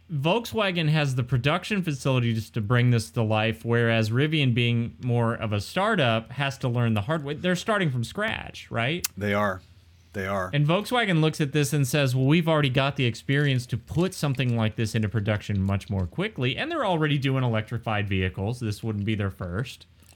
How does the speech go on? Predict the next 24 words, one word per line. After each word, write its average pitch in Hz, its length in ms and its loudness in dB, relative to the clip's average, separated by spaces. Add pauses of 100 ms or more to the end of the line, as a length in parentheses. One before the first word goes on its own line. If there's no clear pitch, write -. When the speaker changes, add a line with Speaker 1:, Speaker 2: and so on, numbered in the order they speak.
Speaker 2:
Right. 92 320 0 (400)
Speaker 1:
So 147 580 0 (520)
let's 156 260 -2
do 196 220 2
it. 104 140 0
Let's 143 240 -2
take 170 220 0
our 151 160 2
knowledge 139 500 2
of 120 360 2 (540)
production 123 840 0 (800)
and 120 140 2
apply 135 460 0
that 127 340 0
to 120 560 2 (320)
the 143 100 0
truck 240 260 0
market, 107 400 -4 (240)
the 123 100 2
electric 147 360 0
truck 104 240 -4
market. 87 360 -6 (920)
Speaker 2:
You 214 80 -4
know, 214 300 0